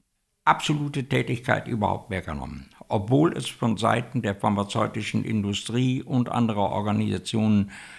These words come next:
gewünscht wurde, habe ich total gesagt, aufhören, nichts mehr. Und habe mich der Familie gewidmet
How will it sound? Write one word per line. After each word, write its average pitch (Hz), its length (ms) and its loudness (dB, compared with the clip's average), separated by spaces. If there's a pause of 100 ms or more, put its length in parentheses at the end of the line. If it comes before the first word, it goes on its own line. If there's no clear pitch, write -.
(120)
gewünscht 127 640 6
wurde, 98 400 4 (560)
habe 104 240 -2
ich 104 140 -4 (420)
total 143 580 2
gesagt, 101 460 -6 (260)
aufhören, 127 680 4 (1080)
nichts - 400 -2
mehr. 76 240 -6 (840)
Und 110 120 0
habe 110 220 4
mich 107 260 0
der 101 420 2 (220)
Familie 123 540 6
gewidmet 110 640 2